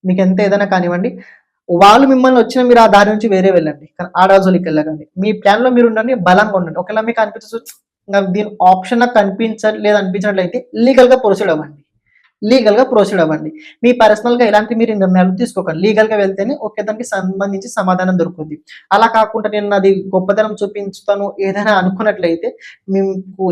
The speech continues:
చాలా ఇబ్బందులు వెళ్ళాల్సి వస్తుంది. ఎందుకంటే సిక్స్త్ హౌస్ లో శుక్రుడు వెళ్ళిన తర్వాత లేదా అది చతుర్థాధిపతి భాగ్యాధిపతి అవుతాడు, ట్వెల్త్ హౌస్ లో ఎక్స్‌పెక్ట్ కూడా పడుద్ది. ఇదంతా మంచిది కాదు నా దృష్టికోణంలో కూడా.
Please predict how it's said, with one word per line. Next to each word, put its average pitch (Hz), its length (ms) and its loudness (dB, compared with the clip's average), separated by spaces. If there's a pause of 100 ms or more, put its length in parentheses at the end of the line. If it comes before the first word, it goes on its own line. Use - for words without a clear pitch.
(100)
చాలా 165 140 0
ఇబ్బందులు 185 500 0
వెళ్ళాల్సి 160 300 -4
వస్తుంది. 160 300 -10
ఎందుకంటే 185 360 -8
సిక్స్త్ 208 200 -6
హౌస్ 196 120 -2
లో 208 140 -10
శుక్రుడు 196 280 -4
వెళ్ళిన 190 220 -2
తర్వాత 180 360 -2
లేదా 196 140 2 (340)
అది 175 160 0 (100)
చతుర్థాధిపతి 196 680 -2
భాగ్యాధిపతి 180 480 -2
అవుతాడు, 180 220 -2
ట్వెల్త్ 185 260 0
హౌస్ 185 160 -2
లో - 120 -16
ఎక్స్‌పెక్ట్ 208 360 -8
కూడా 202 100 -2 (120)
పడుద్ది. 175 320 0 (360)
ఇదంతా 175 380 -2 (320)
మంచిది 175 260 -8
కాదు 151 340 -2
నా 170 60 -2
దృష్టికోణంలో 165 500 -6
కూడా. 165 160 -6